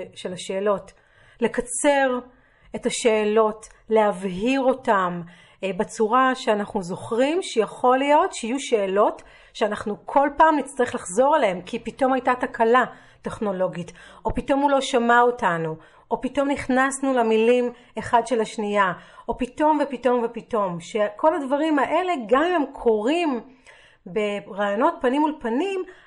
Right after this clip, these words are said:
העוצמות שלהם הן הרבה פחות, אה, גדולות. מ-, כשאנחנו עושים את הרעיון ה-,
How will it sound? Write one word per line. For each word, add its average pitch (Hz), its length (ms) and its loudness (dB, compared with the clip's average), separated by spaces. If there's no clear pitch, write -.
העוצמות 262 560 -4
שלהם 339 380 4
הן 233 120 0
הרבה 180 280 2
פחות, 214 560 -4
אה, 196 140 -8
גדולות. 180 600 -6
מ-, 196 360 -10
כשאנחנו 190 360 -6
עושים 330 320 -2
את - 120 -6
הרעיון 220 380 0
ה-, 302 240 2